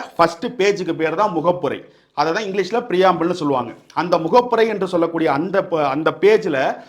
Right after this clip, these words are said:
ஒரு திருத்தம் செய்யணும் அப்படின்னு சொல்லி நம்மளுடைய, அஹ், பார்லிமெண்ட்லேருந்து கோரிக்கை வச்சிருப்பாங்க, அஹ், உச்சநீதிமன்றத்துக்கு. ஆனா உடனே அனுமதி கொடுக்க மாட்டாங்க, ஆனா ஃபைனலா அனுமதி வாங்கிடுவாங்க. அந்த அனுமதியின் பேரில்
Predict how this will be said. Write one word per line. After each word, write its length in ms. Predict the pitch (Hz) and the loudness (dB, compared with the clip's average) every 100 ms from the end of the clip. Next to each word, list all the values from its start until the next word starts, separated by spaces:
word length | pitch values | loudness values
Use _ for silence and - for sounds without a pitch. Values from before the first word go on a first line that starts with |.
| - - | -12 2
ஒரு 260 | 208 196 | 4 6
திருத்தம் 400 | 233 294 - 269 | 2 0 2 2
செய்யணும் 340 | - 185 170 175 | 0 -2 -2 -2
அப்படின்னு 260 | 165 160 160 | -2 -2 -2
சொல்லி 460 | 160 220 202 151 | -2 2 2 2
நம்மளுடைய, 360 | 139 147 156 151 135 123 120 - - 151 | 0 0 0 0 0 -2 -6 -14 -8 -2
அஹ், 140 | 147 | 2
பார்லிமெண்ட்லேருந்து 840 | 165 220 226 196 170 170 170 240 - | 6 6 4 0 0 0 4 2 2
கோரிக்கை 320 | 214 220 196 | 0 2 -2
வச்சிருப்பாங்க, 460 | 160 139 127 113 - _ | -2 -4 -4 -6 -12 _
அஹ், 460 | 147 151 147 143 143 | 0 2 4 2 -2
உச்சநீதிமன்றத்துக்கு. 840 | 147 160 214 196 160 131 127 107 - - | -6 -2 0 0 -2 -4 -8 -14 -18 -8
ஆனா 180 | - 190 | 0 2
உடனே 260 | 202 170 196 | 2 2 2
அனுமதி 360 | 208 196 214 180 | 0 0 -2 -2
கொடுக்க 240 | 175 180 | -2 0
மாட்டாங்க, 500 | 170 151 151 185 277 | 0 0 0 0 0
ஆனா 200 | 190 202 185 | 0 0 2
ஃபைனலா 300 | 180 202 185 | 2 4 4
அனுமதி 240 | 185 185 160 | 2 0 0
வாங்கிடுவாங்க. 560 | 151 165 143 120 107 - - - | 2 2 -2 -2 -6 -12 -12 0
அந்த 240 | - 196 | 2 6
அனுமதியின் 540 | 185 262 262 240 202 | 4 4 0 0 -6
பேரில் 320 | 160 170 185 | 0 2 2